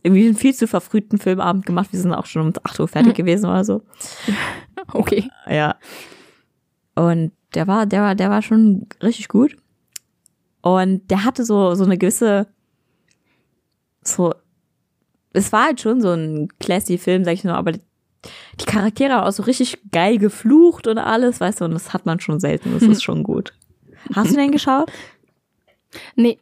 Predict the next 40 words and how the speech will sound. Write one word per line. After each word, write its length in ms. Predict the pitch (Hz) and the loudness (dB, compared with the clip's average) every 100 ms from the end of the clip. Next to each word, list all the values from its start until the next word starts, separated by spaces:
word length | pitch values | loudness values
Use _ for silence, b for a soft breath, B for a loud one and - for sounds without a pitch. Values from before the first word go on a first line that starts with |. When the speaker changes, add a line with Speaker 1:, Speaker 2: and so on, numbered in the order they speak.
| - | -8
Speaker 2:
hab 140 | 226 | -4
ich 100 | 208 | -2
nicht. 260 | 202 185 - | -2 -4 -2
Speaker 1:
Ach 140 | 170 | -2
so. 160 | - - | -2 0
Speaker 2:
Ich, 300 | 233 - - | 0 -2 -2
äh, 60 | 208 208 202 196 | 2 2 2 0
wollte 260 | 220 220 220 | -2 -2 -2
eigentlich 340 | 175 196 196 - | -2 0 0 2
meinen 280 | 190 190 190 | 2 2 2
Intake 520 | 202 208 - 175 - | 4 2 2 -2 -2
reduzieren, 720 | 185 180 - - 175 185 202 - b b b | -4 -4 -4 0 2 2 0 -2 b b b
weil 220 | - 294 302 | 0 6 6
ich 100 | 220 | 6
ja 160 | 214 | 4
immer 140 | 240 262 | 6 6
Speaker 1:
<laughs> 0 | |
Speaker 2:
noch 140 | 202 | 4
drei 180 | - 208 | 0 0
Klausuren 400 | 214 208 214 226 | 2 2 4 2
nächste 340 | 185 185 - | 2 -2 0
Woche 320 | 185 196 190 | 0 2 0
hab. 240 | 208 233 - | 0 -4 -2
Speaker 1:
Dann 120 | 220 | 0
mach's 160 | 233 277 | 0 0
einfach 160 | 254 269 | -2 0
danach, 400 | 254 247 196 180 | 2 2 2 0
oder? 240 | 175 233 - _ _ _ _ - _ | 0 -2 -4 _ _ _ _ -20 _
Speaker 2:
Ja, 240 | - 180 180 - | -2 -2 -2 -2
ich 80 | |
mach's 140 | 247 277 | 0 2
einfach 140 | 262 | 2
danach. 460 | 196 185 185 202 - | 2 2 0 0 -4
Speaker 1:
Hast 180 | - 240 | -4 0
du 40 | 269 | 0
da 220 | 170 175 | 0 0
Speaker 2:
Wenn 160 | 208 | 2
Speaker 1:
frei? 200 | 202 190 254 | 4 4 2
Speaker 2:
ich, 40 | - _ | -2 _
äh, 100 | - | -16